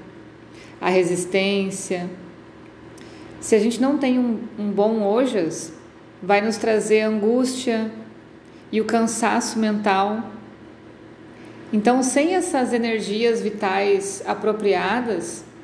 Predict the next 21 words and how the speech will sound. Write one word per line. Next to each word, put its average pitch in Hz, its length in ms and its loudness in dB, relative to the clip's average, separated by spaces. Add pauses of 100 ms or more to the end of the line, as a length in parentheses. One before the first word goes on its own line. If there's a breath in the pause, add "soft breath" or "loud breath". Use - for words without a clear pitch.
(640 loud breath)
a 202 80 2
mente 262 300 2
não 285 140 0
pode 294 280 2
funcionar 220 880 -2
de 208 60 0
uma 214 180 0
forma 202 340 -2
correta, 190 540 0
de 180 80 -6
uma 185 120 -4
forma 196 280 -2
saudável. 170 720 0 (1700 loud breath)
A 196 80 6
gente 240 240 2
não 262 160 4
pode 254 800 0 (460)
curar 254 720 2 (1120)
as 196 160 2
nossas 208 320 0
doenças 196 880 -2